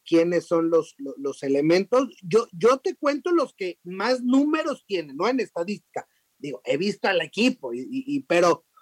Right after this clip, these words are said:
pero los que más números tienen son Salvador Sánchez, Cristian Alatorre,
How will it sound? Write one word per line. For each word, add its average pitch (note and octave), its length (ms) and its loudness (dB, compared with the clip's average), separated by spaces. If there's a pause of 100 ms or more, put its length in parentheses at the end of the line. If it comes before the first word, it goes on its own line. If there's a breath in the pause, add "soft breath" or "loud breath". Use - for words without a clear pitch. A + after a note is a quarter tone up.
(140 soft breath)
pero G#3+ 260 4
los A#3 180 2
que A#3+ 120 2
más C#4+ 240 0
números G4 400 -2
tienen E4 380 -4 (360)
son A3 460 -2 (160)
Salvador F3+ 600 -6
Sánchez, D#4+ 680 -4 (340)
Cristian G#3 440 -2
Alatorre, A#3 580 0